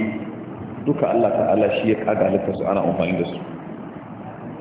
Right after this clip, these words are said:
To, duka waɗanda abubuwa Allah madaukakin sarki ya ambace su. Sai Allah ta'ala ya ci gaba cewa, "فلا أقسم بمواقع النجوم." Ba sai na yi rantsuwa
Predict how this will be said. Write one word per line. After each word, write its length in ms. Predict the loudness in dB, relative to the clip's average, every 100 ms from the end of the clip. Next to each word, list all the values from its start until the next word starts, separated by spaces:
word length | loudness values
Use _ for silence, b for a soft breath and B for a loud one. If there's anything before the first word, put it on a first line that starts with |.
| -12 -12 -12 -12 -12 -12 -12 -12 -4
To, 80 | 0
duka 320 | 2 2 2
waɗanda 320 | 4 4 2
abubuwa 480 | 2 2 4 4 4
Allah 160 | 2 2
madaukakin 480 | 2 0 0 -2 -2
sarki 240 | -2 -2 2
ya 160 | 4
ambace 480 | 4 2 0 -2 -2
su. 160 | -2 -6 -8 -10 -12 -12 -12 -12 -14 -14 -14 -10 -10 -10 -10 -10 -12 -10 -4
Sai 80 | 2
Allah 240 | 4 4
ta'ala 320 | 4 4 4 4
ya 80 |
ci 80 | 2
gaba 160 | 2 2
cewa, 160 | 2 4
"فلا 220 | 4 4 4
أقسم 480 | 2 0 0 0
بمواقع 440 | 2 4 2 2 2
النجوم." 440 | 2 2 2 0 -2 -6 -8 -10 -12 -12 -14 -14 -14 -12 -12 -12 -12 -10 -10 -10 -10 -8 -2
Ba 160 | 0 2 2
sai 80 |
na 160 | 2 4
yi 160 | 4 4
rantsuwa 440 | 2 2 4 6